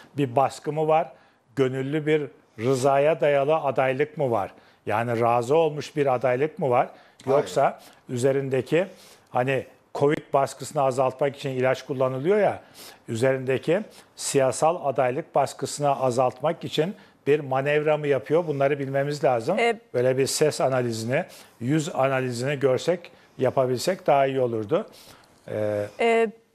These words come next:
Speaker 3: şimdi, e, Hulki Bey, bir de şöyle
Speaker 2: Vallahi
Speaker 3: bir durum var. Bir, hep, e, Meral Akşener'in de işaret ettiği nokta bu masadaki bir araya gelen altı genel başkan, yani bu, bu diğer isimler. E,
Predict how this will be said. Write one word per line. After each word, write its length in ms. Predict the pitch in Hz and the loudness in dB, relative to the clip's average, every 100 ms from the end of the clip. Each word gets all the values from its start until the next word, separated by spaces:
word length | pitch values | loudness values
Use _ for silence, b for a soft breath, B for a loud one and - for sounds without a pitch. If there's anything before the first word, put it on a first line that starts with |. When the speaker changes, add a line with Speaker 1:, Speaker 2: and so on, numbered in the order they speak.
| - | -8
Speaker 3:
şimdi, 260 | - 370 | -2 0
e, 260 | 392 254 240 | 0 0 0
Hulki 340 | 240 294 - | 2 0 0
Bey, 140 | 494 311 | 0 2
bir 60 | |
de 100 | 349 | 0
şöyle 280 | 339 294 339 | 0 0 2
Speaker 2:
Vallahi 100 | 427 | 2
Speaker 3:
bir 60 | 294 | 2
durum 300 | 339 370 320 | 2 2 4
var. 240 | 240 320 - 220 | 2 2 -4 -18
Bir, 220 | 220 - | -16 -12
hep, 320 | 262 381 - - 180 | -6 -6 -8 -14 -12
e, 220 | - 220 220 | -2 0 0
Meral 360 | 214 269 349 | 2 2 2
Akşener'in 500 | 320 - 339 359 359 | 0 -2 -6 -4 -4
de 60 | 285 | -6
işaret 500 | 220 - 262 294 302 | -6 -2 -2 -2 -6
ettiği 400 | 262 - 226 226 | -10 -8 -8 -6
nokta 420 | 233 - 392 311 | -6 -6 -4 -2
bu 240 | 269 277 - | 0 0 0
masadaki 720 | 220 - 262 269 - 277 359 _ | -2 0 0 -2 -2 -2 -4 _
bir 80 | 254 | 0
araya 280 | 233 196 180 | 2 2 0
gelen 440 | 180 180 202 320 - B B B B | 0 0 2 0 -4 B B B B
altı 320 | 233 247 247 | 2 2 2
genel 420 | 330 320 320 320 | 0 2 2 2
başkan, 500 | 226 175 - 190 233 - | 0 -2 -6 -6 -6 -6
yani 340 | 208 170 165 | -6 -6 -8
bu, 100 | 170 175 202 247 | -12 -20 -20 -20
bu 60 | 180 - - | -20 -20 -6
diğer 280 | 226 240 185 175 | 2 2 2 -2
isimler. 600 | - - 175 175 220 427 - b b b - | -12 -10 -8 -6 -6 -6 -12 b b b 0
E, 400 | 196 196 190 | 2 4 2